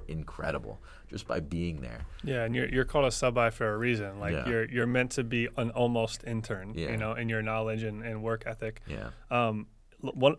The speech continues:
Speaker 2: a more logistical question, just for, like, uh, aspiring orthopedic applicants. When would you recommend that students plan to do these up to four away rotations, as far as, like, what months?
Speaker 1: Definitely. And I think everybody's, um, uh,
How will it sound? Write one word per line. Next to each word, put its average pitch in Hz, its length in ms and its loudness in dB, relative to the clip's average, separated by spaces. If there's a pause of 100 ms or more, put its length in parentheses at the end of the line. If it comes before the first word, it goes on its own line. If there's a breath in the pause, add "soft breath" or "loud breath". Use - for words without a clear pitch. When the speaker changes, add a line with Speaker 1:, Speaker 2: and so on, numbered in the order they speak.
Speaker 2:
a 139 60 4
more 143 160 8
logistical 123 540 2
question, 113 400 0
just 113 160 -4
for, 123 120 0
like, 110 300 0 (100)
uh, 107 300 -4
aspiring 117 720 0
orthopedic 113 720 -6 (140)
applicants. 110 600 -6 (360 loud breath)
When 131 480 2
would 123 180 2
you 120 160 0
recommend 113 640 0 (100)
that 110 220 0
students 113 460 -2
plan 117 500 -2
to 113 140 -8
do 117 320 0
these 107 340 -6 (240)
up 117 160 -2
to - 140 -10
four 110 400 -2
away 107 220 -2
rotations, 110 540 -4
as 110 140 -8
far 107 160 -4
as, 107 100 -6
like, 110 140 -10
what 110 180 -2
months? 110 600 -6
Speaker 1:
Definitely. 67 640 -4
And 85 80 -2
I 87 80 2
think 104 240 -2
everybody's, 78 720 2
um, 64 420 -4 (380)
uh, - 140 -10